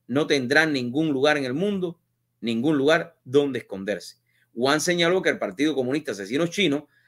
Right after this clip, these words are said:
ha acumulado tácticas durante la campaña de persecución y la han aplicado en represión de otras religiones, como los católicos, cristianos, musulmanes, uigures.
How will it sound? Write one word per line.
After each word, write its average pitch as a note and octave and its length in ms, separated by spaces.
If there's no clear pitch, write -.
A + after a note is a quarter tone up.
ha B2+ 160
acumulado D3+ 640
tácticas D3 580
durante A2+ 360
la G2+ 120
campaña C3 540
de G#2 100
persecución F3 760
y C3 100
la A#2+ 180
han D3+ 120
aplicado E3 480
en C3+ 120
represión A#2+ 640
de C3+ 120
otras D#3+ 340
religiones, G#2 720
como C3+ 240
los A#2+ 140
católicos, B2+ 540
cristianos, C#3 480
musulmanes, F3+ 760
uigures. C3+ 1040